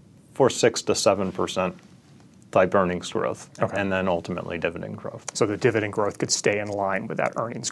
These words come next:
Speaker 1: Yeah.
Speaker 2: growth?
Speaker 1: Yeah, we expect most of the dividend growth across the sector is gonna be in line with earnings growth, and that's
Speaker 2: Okay.
Speaker 1: gonna range in the five to six percent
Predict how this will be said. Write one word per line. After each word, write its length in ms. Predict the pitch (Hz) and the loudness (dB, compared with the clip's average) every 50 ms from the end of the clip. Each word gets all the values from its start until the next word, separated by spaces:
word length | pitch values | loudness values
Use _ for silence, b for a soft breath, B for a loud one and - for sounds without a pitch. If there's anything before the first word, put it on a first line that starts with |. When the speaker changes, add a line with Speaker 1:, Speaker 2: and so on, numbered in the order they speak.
| - | -2
Speaker 1:
Yeah. 60 | - | 0
Speaker 2:
growth? 280 | - - - - - - - | 2 2 0 0 -4 -12 -6
Speaker 1:
Yeah, 120 | 131 107 113 | -2 0 4
we 140 | 143 160 | 6 8
expect 400 | 147 143 - - - 117 107 107 | 8 6 6 4 4 4 4 4
most 280 | 110 101 101 98 - - | 4 2 2 2 2 0
of 40 | 95 | 0
the 40 | 92 | 2
dividend 340 | 92 95 85 92 90 87 85 92 | 2 2 0 0 0 -2 0 0
growth 280 | 92 85 82 - - | 0 0 -2 -4 -4
across 360 | - - - 107 92 87 - | -4 0 4 4 4 4 2
the 80 | - - | -2 -4
sector 340 | - - 92 - - - 87 | -2 -2 -2 -2 0 -2 -2
is 100 | 85 92 | -2 -2
gonna 220 | 95 90 90 90 | -4 -2 -2 -2
be 160 | 82 92 87 | -2 -2 -2
in 140 | 85 87 85 | -2 -2 -2
line 280 | 85 85 87 87 85 87 | 0 0 0 0 0 -2
with 160 | 85 80 - | -4 -6 -6
earnings 380 | - - 85 85 85 87 - - | -6 -4 -4 -4 -4 -6 -6 -6
growth, 300 | - 101 90 87 - - | -4 -2 -2 -2 -2 -2
and 100 | 135 135 | -2 0
that's 180 | 131 127 123 - | 0 0 0 0
Speaker 2:
Okay. 80 | 131 117 | 2 2
Speaker 1:
gonna 100 | 104 101 | 4 4
range 300 | 95 95 95 92 90 95 | 4 4 2 2 0 0
in 80 | 87 | -2
the 80 | 85 85 | -2 -2
five 340 | - 98 85 87 87 85 82 | 2 4 4 4 4 2 0
to 80 | 87 | -2
six 300 | - - - 95 - - | -4 -4 -4 -6 -6 -6
percent 400 | - 92 - - 87 90 101 - | -8 -8 -8 -6 -4 -6 -6 -6